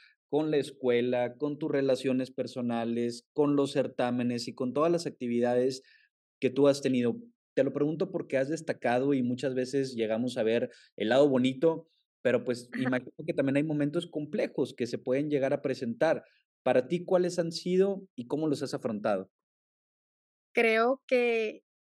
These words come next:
Speaker 2: el tenerme a mucho amor propio, eso es, yo creo que lo máximo que me ha costado, me había costado trabajo. Bueno, el tra-, el amor propio es algo en el que trabajamos todos los días, no te voy a decir que fue de la noche a la mañana.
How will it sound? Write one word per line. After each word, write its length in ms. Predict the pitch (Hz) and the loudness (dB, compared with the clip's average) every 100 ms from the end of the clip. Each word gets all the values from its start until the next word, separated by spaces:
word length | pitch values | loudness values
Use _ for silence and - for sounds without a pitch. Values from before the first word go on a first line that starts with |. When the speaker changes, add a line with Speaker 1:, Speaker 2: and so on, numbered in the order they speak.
| _ 240 | _ -2
Speaker 2:
el 460 | 226 214 214 208 | 0 2 0 -2
tenerme 480 | - 214 202 202 214 | -2 0 0 -2 -4
a 60 | 233 | -4
mucho 560 | 240 247 285 311 339 | -2 0 0 0 2
amor 260 | 269 254 247 - | 2 0 -4 -4
propio, 460 | 220 208 254 294 _ _ _ _ _ _ _ _ - | -4 -2 -2 -4 _ _ _ _ _ _ _ _ -10
eso 760 | 220 208 220 - - 262 262 262 | -2 -2 -2 -6 -4 0 0 2
es, 480 | 233 233 247 - _ - | 2 2 0 -6 _ -4
yo 180 | 240 233 | -2 0
creo 240 | 240 240 - | -4 -4 -2
que 440 | 247 247 233 226 | 0 0 0 -2
lo 180 | 214 202 | -4 -4
máximo 720 | 202 208 240 - 294 311 339 _ _ _ _ _ _ 226 | -2 -2 -2 -4 -2 -2 -4 _ _ _ _ _ _ -2
que 380 | 214 214 214 214 | -2 0 -2 -2
me 80 | |
ha 80 | 208 | -4
costado, 760 | 220 233 247 226 226 233 240 - | -4 -2 4 4 4 2 -2 -4
me 120 | 233 | 0
había 180 | 202 220 | 0 0
costado 400 | - 269 233 233 | -2 0 2 0
trabajo. 880 | 240 214 202 202 226 220 208 185 175 _ - - - | 0 0 0 -2 -2 -4 -4 -8 -10 _ -20 -8 0
Bueno, 260 | 294 247 | 2 2
el 60 | 214 | 0
tra-, 140 | 226 | 0
el 100 | 226 233 | -2 -4
amor 140 | 226 | -2
propio 220 | 262 262 | -4 -2
es 60 | 262 | -4
algo 180 | 240 254 | -4 -2
en 60 | 254 | -4
el 60 | |
que 80 | 226 | -6
trabajamos 480 | - 202 208 214 220 | -4 -2 0 -2 -4
todos 180 | - 202 | -4 -4
los 120 | 190 | -2
días, 380 | 214 247 185 - | 0 2 0 -6
no 100 | 190 | -12
te 140 | - 202 | -4 0
voy 100 | 202 | 0
a 20 | |
decir 200 | 202 208 | -2 -4
que 100 | 226 | -8
fue 160 | 208 202 | -2 0
de 80 | 202 | 0
la 80 | |
noche 200 | 190 196 | -2 -8
a 20 | 190 | -12
la 60 | |
mañana. 400 | 185 185 202 180 | -12 -10 -10 -10